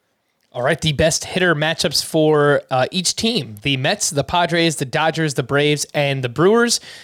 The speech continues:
The worst hitter matchups this opening weekend, the Marlins, Rangers, Cubs, Tigers, and Giants. Let's take a look at sleeper hitters for the long week one. So if you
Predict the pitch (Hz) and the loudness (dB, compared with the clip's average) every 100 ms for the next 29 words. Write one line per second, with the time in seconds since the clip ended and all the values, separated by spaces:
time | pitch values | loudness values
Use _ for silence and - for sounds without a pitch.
0 | - 165 185 156 214 233 180 156 139 127 | -4 -2 0 2 2 2 0 0 0 0
1 | - 123 - - 135 139 - 151 139 135 | -2 -2 -4 -8 -4 -2 0 -2 -2 -2
2 | 139 135 127 120 139 160 175 175 170 165 | -2 -2 -4 -4 0 2 2 0 -2 -4
3 | - 147 160 147 151 147 - - - - | -4 -2 -2 0 0 0 -2 -6 -16 -20
4 | - - 156 147 - 147 147 147 143 - | -8 -4 -2 -4 -4 -2 0 0 -2 -2
5 | 139 139 135 139 120 139 117 110 - - | -2 -2 -6 -8 -4 -2 -2 -6 -10 -14
6 | - - 190 226 196 196 196 175 - 202 | -12 -4 -2 0 0 0 0 -2 0 0
7 | 185 165 175 175 - - 175 180 156 147 | 0 2 2 2 0 2 4 4 2 0
8 | 160 151 180 202 165 143 131 131 117 110 | 0 2 2 2 0 -4 -2 -2 -2 -2
9 | - 135 123 127 - 143 135 | 0 2 2 -2 -2 0 0